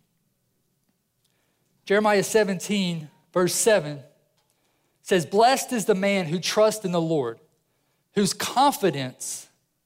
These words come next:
or trust, it means confidence, "is in the Lord." This person who trusts in the Lord is like a tree planted by water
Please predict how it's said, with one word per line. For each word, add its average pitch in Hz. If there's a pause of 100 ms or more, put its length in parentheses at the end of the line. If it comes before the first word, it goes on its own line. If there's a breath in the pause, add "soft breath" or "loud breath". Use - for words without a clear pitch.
(120)
or 147
trust, 143
it 139
means 156
confidence, 135 (280)
"is 190 (220)
in 156
the 147
Lord." 147 (1040)
This 247
person 220
who 185
trusts 233
in 220
the 196
Lord 220
is 180
like 196
a 175
tree 190 (460)
planted 220
by 185
water 160